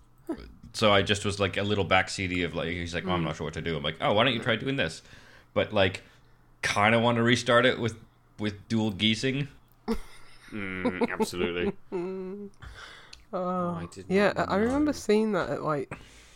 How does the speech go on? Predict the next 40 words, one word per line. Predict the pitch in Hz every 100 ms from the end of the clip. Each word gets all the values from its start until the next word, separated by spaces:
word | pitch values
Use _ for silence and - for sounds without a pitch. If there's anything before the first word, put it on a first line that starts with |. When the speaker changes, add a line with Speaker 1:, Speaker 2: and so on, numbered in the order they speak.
| - - -
Speaker 2:
E | 160 160
G | 147 147
X, | 123 - - - - - _ _ _ -
and | 156 151 143 -
I |
think | 160 233
it | 247
was | 233
at, | 220 208
like, | 180 165 - _ - _ _ _ _ _ -
the | 127
following | - 160 156 151 151 143
month | 139 131 -
after | 135 - 127
E | 131
G | 143 127
X, | 120 - - - - -
whichever | 131 131 139 131
year | 135 131
that | - -
was. | 143 139 - - - - _ 170
And | 165 175 - 160
I'm | 180
not | 165
even | 180 170 156
exaggerating, | 143 151 139 135 139 123 -
it | -
was | 151
the | - 147
longest | 143 143 143 139 135 -
queue | - 127 - 151 -
at | 139
E | 131 120
G | 117
X | 98 - - - -
that | 120 -
year. | 90 - -
Speaker 1:
Oh, | 104 90
I | 78
Speaker 2:
Like, | 78 139 135 -